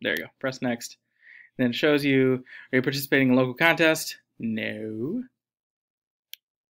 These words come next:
And then you can change the deck elevation, right? You can do twelve meters like that. I like it up at the top, though, for twenty-four meters.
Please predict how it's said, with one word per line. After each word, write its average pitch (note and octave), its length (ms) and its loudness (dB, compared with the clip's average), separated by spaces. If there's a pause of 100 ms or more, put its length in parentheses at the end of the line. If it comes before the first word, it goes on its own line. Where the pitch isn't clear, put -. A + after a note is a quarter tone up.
(960)
And B2+ 100 2
then D#3+ 120 2
you F3+ 60 -4
can - 120 2
change F#3+ 300 -2
the C3+ 80 -6
deck B2 280 2
elevation, E3 800 -2 (760)
right? E3 360 -6 (1120)
You D3+ 80 -10
can D3 140 0
do B2+ 60 -16
twelve B2 220 -2
meters A#2+ 300 -2
like - 220 -16 (100)
that. C#3 1120 -4 (1300)
I - 140 -8
like D#3 200 -2
it B2 80 2
up A#2+ 120 0
at A#2+ 60 -10
the B2 60 -14
top, A#2 300 -6
though, A#2 140 -4
for A2 100 -16
twenty-four A#2 360 -10
meters. A#2 680 -4